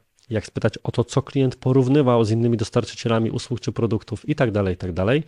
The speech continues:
Ale uwaga, niespodzianka, o tym również nagrałem osobny odcinek i on też będzie podlinkowany w tym właśnie, e, w opisie tego właśnie odcinka i gorąco cię zachęcam do przeprowadzenia tak zwanych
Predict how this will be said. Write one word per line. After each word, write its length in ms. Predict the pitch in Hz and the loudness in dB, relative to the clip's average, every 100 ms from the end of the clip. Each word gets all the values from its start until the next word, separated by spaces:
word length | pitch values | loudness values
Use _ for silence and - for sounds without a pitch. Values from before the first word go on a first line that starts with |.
| - - - | -10 -20 -6
Ale 160 | 101 110 | -2 0
uwaga, 300 | 110 127 139 | 0 0 0
niespodzianka, 640 | 135 - 143 123 - 175 - _ _ - | -2 -2 0 0 -2 -6 -8 _ _ -10
o 80 | 98 | -6
tym 180 | 107 | -2
również 360 | 107 147 151 - | 2 2 2 0
nagrałem 440 | 123 120 113 113 - | -2 0 0 -2 -4
osobny 420 | - - 117 117 | -6 -2 -2 0
odcinek 500 | 156 156 147 139 135 - - _ - | 0 0 0 0 -2 -14 -20 _ -4
i 140 | 110 | 0
on 140 | 98 | 0
też 340 | 87 117 123 107 | 0 2 2 2
będzie 280 | 104 101 101 | 0 -2 -4
podlinkowany 760 | 98 92 95 101 90 92 95 92 _ _ _ | -6 -6 -8 -6 -4 -2 -4 -10 _ _ _
w 120 | _ | _
tym 340 | - 131 127 135 _ - | -2 0 0 -2 _ -16
właśnie, 600 | 95 92 87 - 92 95 - _ _ - | -4 -2 -2 -4 -8 -8 -12 _ _ -8
e, 200 | 90 - _ | -6 -6 _
w 100 | - | -8
opisie 360 | - - - 120 | -6 -2 -2 0
tego 280 | - 113 101 | -2 0 0
właśnie 340 | 90 87 - | -2 -4 -12
odcinka 420 | - 120 117 101 - - - | -6 -4 -2 -4 -6 -20 -12
i 80 | 120 | -2
gorąco 340 | 117 120 123 | 2 2 0
cię 120 | 113 104 | -4 -6
zachęcam 520 | 90 113 110 98 90 | -4 -4 -4 -6 -6
do 120 | 87 | -10
przeprowadzenia 560 | - - - 107 98 92 | -8 -6 -2 0 0 -2
tak 120 | 101 | -4
zwanych 400 | 90 92 90 | -4 -6 -6